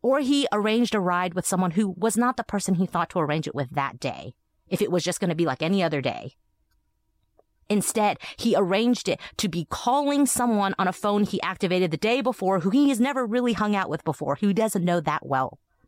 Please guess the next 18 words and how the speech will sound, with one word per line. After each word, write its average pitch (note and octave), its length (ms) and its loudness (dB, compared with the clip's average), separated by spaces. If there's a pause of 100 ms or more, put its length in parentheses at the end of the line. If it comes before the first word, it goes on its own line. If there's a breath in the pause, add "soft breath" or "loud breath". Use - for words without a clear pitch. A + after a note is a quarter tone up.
(360 soft breath)
to G3+ 120 -2
come F3+ 320 0
pick - 260 -6
him - 220 -4
up. - 240 -8 (560 loud breath)
And C4 160 0
he A#3+ 140 2
doesn't A3+ 320 -2
call G3 300 0
him E3+ 180 0
in C3+ 80 0
a A#2+ 40 -4
panic. - 500 -6 (420 loud breath)
He C4 140 -2
calls C#4 260 0
him G3 180 0
three E3 240 -4
times. - 460 -10